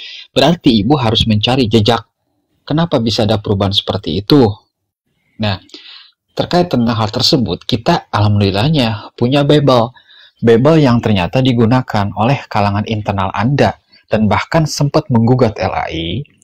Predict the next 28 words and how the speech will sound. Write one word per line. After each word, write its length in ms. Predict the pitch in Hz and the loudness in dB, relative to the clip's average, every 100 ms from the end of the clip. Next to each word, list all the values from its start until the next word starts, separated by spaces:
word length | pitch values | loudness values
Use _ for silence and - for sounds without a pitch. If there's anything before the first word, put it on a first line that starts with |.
| _ _ _ _ _ | _ _ _ _ _
untuk 320 | 139 139 143 - | -2 0 -2 2
tidak 320 | 190 175 - | 4 4 2
sama 320 | - 101 98 | -2 -4 -4
sekali 320 | - 85 87 | -4 -2 0
menggunakan 480 | 127 120 104 87 - 131 | 0 0 0 0 -2 -4
kata 320 | 131 - - | -4 -4 -4
Allah 320 | 90 95 - | -2 -2 -2
di 80 | 107 | -4
dalam 240 | 104 110 | -2 -2
Bible, 480 | 117 127 135 135 110 - _ - | 0 0 4 2 0 -6 _ -18
yaitu 640 | - 117 95 95 - 98 147 - _ - - _ | -2 0 0 -2 0 0 0 -6 _ -20 -20 _
Yakub 240 | 104 92 147 | -4 -2 -4
Sulistyo. 720 | - 156 160 - 190 160 - | 0 2 2 4 4 4 2
Anda 160 | 131 151 | 0 0
bisa 240 | - 117 | 0 -2
ceklah 320 | 110 127 113 - - 110 | -2 -2 -2 -4 -4 2
di 160 | 101 | 2
YouTube, 320 | 95 151 151 _ - _ - | 2 0 0 _ -20 _ -10
sekitar 440 | - 110 107 110 | -4 -2 -2 -2
sebelas 400 | - 110 117 156 | 0 2 2 0
atau 240 | 117 - | -4 -2
dua 160 | 104 101 | 0 2
belas 200 | 101 120 - | 2 0 0
tahun 200 | 113 110 | 0 2
yang 120 | 104 | 0
lalu, 400 | 101 80 76 85 - _ - - - - _ | 0 -2 -4 -8 -10 _ -20 -20 -20 -20 _
pihak 320 | 170 139 - | 2 2 0
Mesianik 680 | 120 110 110 87 85 87 101 | -2 -2 -2 -2 -4 -6 -8